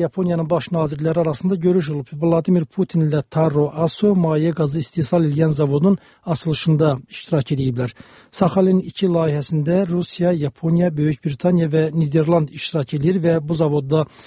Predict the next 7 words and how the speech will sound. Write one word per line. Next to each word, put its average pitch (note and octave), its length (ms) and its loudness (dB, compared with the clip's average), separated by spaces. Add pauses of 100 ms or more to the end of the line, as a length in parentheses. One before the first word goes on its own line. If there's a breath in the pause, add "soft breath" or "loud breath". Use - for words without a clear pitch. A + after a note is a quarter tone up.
(260 loud breath)
istehsal E3 440 0
olunacaq D3 480 0
qazın D3 300 0
böyük D3+ 260 0
hissəsinin E3+ 480 2
Yaponiyaya C#3 480 -2
göndərilməsi A#2+ 680 -6